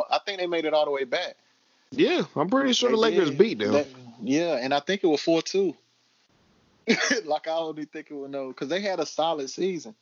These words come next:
Speaker 1: They had a real good season. I'm like, "Dad, so if you add in him, man, we might not even be,"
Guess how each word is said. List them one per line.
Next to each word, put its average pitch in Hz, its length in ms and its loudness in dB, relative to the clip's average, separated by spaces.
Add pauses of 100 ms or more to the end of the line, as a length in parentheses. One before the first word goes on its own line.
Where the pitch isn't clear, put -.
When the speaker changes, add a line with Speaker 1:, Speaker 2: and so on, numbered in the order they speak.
(960)
Speaker 1:
They 165 140 -6
had 151 140 -2
a 123 80 -2
real 156 300 0
good 147 180 0
season. 180 340 2
I'm 180 120 -4
like, 123 240 0
"Dad, 147 320 -2
so 135 140 -4
if 139 80 -6
you 185 140 0
add 135 260 -2
in 120 160 -10
him, 143 320 -6
man, 123 220 -10
we 180 80 -14
might 123 240 -8
not 123 180 -8
even 117 240 -14
be," 117 300 -12